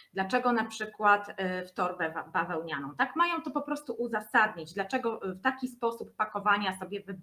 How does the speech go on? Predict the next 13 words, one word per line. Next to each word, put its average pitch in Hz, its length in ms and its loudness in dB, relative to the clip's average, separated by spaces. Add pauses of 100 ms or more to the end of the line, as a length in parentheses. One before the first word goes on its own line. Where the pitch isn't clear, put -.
wybrali 180 520 0
albo 170 200 -6
dlaczego 196 340 -4
taki 208 280 -4
kolor 202 380 0
walizki 185 520 -2
wybrali, 156 440 -4 (100)
tak? 226 320 2 (1300)
Kolejne 262 360 4
pytanie, 185 500 2
jakie 185 140 -8
im 214 200 -4
zadajemy 180 800 0